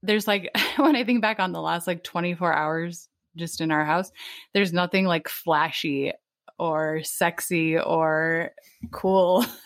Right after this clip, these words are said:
<laughs> really that has happened here in the last twenty-four hours. I can see why you wanna project, like, "Wow, like, look at, look at how cool my life is," because honestly, it's like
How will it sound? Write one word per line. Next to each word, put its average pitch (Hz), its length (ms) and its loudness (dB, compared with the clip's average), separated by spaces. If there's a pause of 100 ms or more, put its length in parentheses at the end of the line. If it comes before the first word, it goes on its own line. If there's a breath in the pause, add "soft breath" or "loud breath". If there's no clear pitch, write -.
(140)
<laughs> - 380 -4
really 208 440 0 (720 loud breath)
that 226 340 2
has 240 140 0
happened 208 520 2
here 180 540 4
in 180 280 -2
the 175 80 0
last 170 460 0 (100)
twenty-four 180 360 0
hours. 170 240 2
I 175 100 0
can 175 140 -4
see 208 240 0
why 175 220 4
you 165 180 -2
wanna 160 180 0
project, 156 460 -4
like, 156 240 -4 (540)
"Wow, 160 340 2
like, 151 260 -4
look 185 180 2
at, 180 260 2 (240)
look 175 260 -4
at 175 80 2
how 170 140 2
cool 175 300 -4
my 165 180 0
life 165 240 0
is," 156 160 -2
because 165 480 -2 (320)
honestly, 190 420 2
it's 156 160 -2
like 160 220 -2